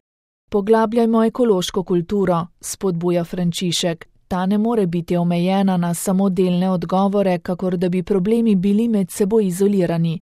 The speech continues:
Napredovanju tehnokratskega vzorca bi se morali upreti z drugačnim gledanjem, drugačno miselnostjo, politiko, vzgojo, življenjskim slogom in duhovnostjo."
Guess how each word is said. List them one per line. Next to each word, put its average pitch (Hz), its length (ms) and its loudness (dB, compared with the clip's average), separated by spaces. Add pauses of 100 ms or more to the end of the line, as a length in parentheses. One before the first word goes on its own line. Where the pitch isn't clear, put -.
(240)
Napredovanju 202 840 2
tehnokratskega 185 1080 -2
vzorca 208 640 0
bi 180 200 -2
se 180 200 -4
morali 180 400 0
upreti 214 560 0
z 180 100 -4
drugačnim 190 720 0
gledanjem, 190 640 2 (140)
drugačno 175 640 -4
miselnostjo, 202 920 0
politiko, 214 720 -4
vzgojo, 185 640 2 (140)
življenjskim 214 800 0
slogom 202 680 0
in 233 140 -2
duhovnostjo." 170 800 -2